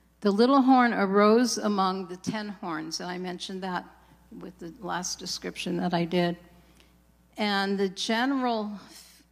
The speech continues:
consensus, when you study that beast that I described, it comes out of Europe. And, and the,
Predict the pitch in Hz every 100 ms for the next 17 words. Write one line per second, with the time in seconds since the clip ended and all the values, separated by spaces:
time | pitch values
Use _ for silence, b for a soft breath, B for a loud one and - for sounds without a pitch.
0 | 190 _ _ _ _ - 196 180 - 269
1 | 277 - 208 190 175 - - - - _
2 | 185 190 185 185 - 226 214 196 190 -
3 | - 208 220 - 208 185 180 180 175 -
4 | 190 175 180 170 - B B B B 214
5 | - 220 214 202 185 170 175 170 143 -
6 | - _ _ _ - - - 190 180 -
7 | - 202 190 185